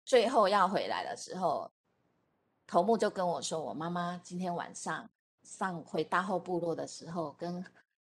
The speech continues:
部落的人讲我们拍这部纪录片，然后他讲到他都哭了这样子。对，他觉得我们就是，呃，说到的都有做到这样子，因为我们当时也跟他们说我们，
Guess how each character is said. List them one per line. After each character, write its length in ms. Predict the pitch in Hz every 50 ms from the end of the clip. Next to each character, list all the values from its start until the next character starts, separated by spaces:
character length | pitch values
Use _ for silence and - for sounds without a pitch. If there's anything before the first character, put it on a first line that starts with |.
| _ _ _ _ _ _ _ _ -
部 120 | 214 196
落 140 | 202 202 185
的 140 | 160 165 156
人 240 | 135 139 135 135 -
讲 320 | - - 110 92 92 - -
我 140 | - 139
们 80 | 131 160
拍 180 | - 196 185 175
这 140 | - 190
部 140 | 170 185 180
纪 180 | 170 - 180 160
录 140 | 160 151 -
片， 240 | - - 175 147
然 80 | 139 160
后 80 | 170 180
他 60 | 190
讲 200 | - - 160 143
到 160 | 151 180 175
他 160 | 180 175 170
都 140 | 165 160 156 - _
哭 320 | - - - 160 143 151
了 160 | 151 - - -
这 80 | - 147
样 160 | 90 - - -
子。 180 | - - - _ _ _ _ - - _ _ _ _ _ _ _
对， 180 | - 143 143 143 165 170
他 100 | 180 190
觉 160 | 190 - 185 160
得 220 | 160 156 143 143
我 60 | 139
们 340 | 139 147 143 135 139 143 123 - _ _ _ _ _ _ -
就 100 | 147 156
是， 480 | 170 - 185 170 139 117 - - 123 120 _ _ _ _ _ _ _ _ _ _ -
呃， 320 | - - - - - 58 - - - _ _ _ _ _ _ _ _ _ _
说 220 | - - - 202 202
到 220 | 202 202 190 170
的 100 | 151 143
都 160 | 139 - 165
有 140 | 165 135 - -
做 240 | - - 170 107 - -
到 220 | - 117 95 - - -
这 80 | -
样 120 | - - -
子， 100 | - - -
因 140 | 220 240 277
为 60 | 277
我 100 | 233 185
们 100 | 147 143
当 220 | - 185 185 202 220
时 240 | - - 165 151
也 140 | 147 - -
跟 180 | - - 175 175
他 140 | 190 196 180
们 180 | 175 165 151
说 280 | 151 - 165 165 156 156
我 80 | 139
们， 320 | 101 92 101 - - 107